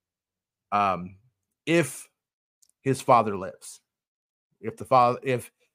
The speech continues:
if the Mandalorian should die, let, let's say the Mandalorian dies in the film, then I s-, then I will throw up my hands and say, "Who knows what's gonna happen?" But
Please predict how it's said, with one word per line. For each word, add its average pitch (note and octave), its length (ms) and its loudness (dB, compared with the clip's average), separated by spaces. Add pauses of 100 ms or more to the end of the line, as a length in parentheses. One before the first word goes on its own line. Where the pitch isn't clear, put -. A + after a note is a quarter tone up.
(240)
if A2+ 160 -4
the A2 80 -6
Mandalorian C3+ 680 2
should G#2 340 -8
die, G2+ 360 2
let, F#2+ 180 -8
let's B2 140 -6
say A#2+ 100 -6
the G#2+ 100 -8
Mandalorian G#2 560 -6
dies F#2+ 320 -4
in F2+ 100 -12
the F2 80 -10
film, G2+ 520 -6
then F#2 140 -6
I F#2 40 -6
s-, G2 200 -12
then A2 100 -4
I G2 140 -2
will F#2+ 280 -8
throw C#3 200 6
up C#3 80 -2
my C3+ 100 0
hands A#2+ 220 -2
and A2 80 -6
say, F#2 300 -8 (260)
"Who C#3+ 160 0
knows B2 220 2
what's A2 180 -2
gonna F#2 200 -4
happen?" F2 380 -10 (600)
But A#2 280 2